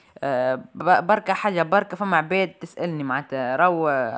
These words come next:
راني جبت معناتها أربعتاش يورو من التطبيق وما عادش نجم نجبد به.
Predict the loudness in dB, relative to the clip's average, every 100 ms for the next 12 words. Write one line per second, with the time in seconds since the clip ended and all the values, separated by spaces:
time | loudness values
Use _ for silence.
0 | -4 -2 -2 -4 -4 -6 -4 -2 -2 -2
1 | -6 -4 -2 0 0 0 -4 -4 -4 -2
2 | -2 -4 -8 -12 -6 -2 -2 -4 -6 -4
3 | 0 -2 -2 -6 -6 -4 -6 -6 -6 -10
4 | -6 -6 -6